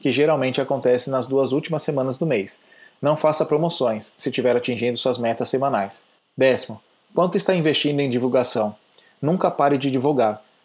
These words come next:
Procure colocar, em média, um a dois por cento do seu faturamento total em campanhas de marketing. Décimo primeiro, a equipe está alinhada com as campanhas?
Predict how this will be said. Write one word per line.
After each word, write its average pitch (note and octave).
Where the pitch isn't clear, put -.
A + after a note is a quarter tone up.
Procure C3+
colocar, C#3
em E3+
média, C#3
um F3
a G3
dois D3
por D3
cento C3
do C3
seu C#3+
faturamento B2+
total C#3+
em C3+
campanhas C3
de D3+
marketing. A2+
Décimo C3+
primeiro, A#2+
a C3+
equipe F3
está D#3
alinhada A#2+
com -
as G#2+
campanhas? A#2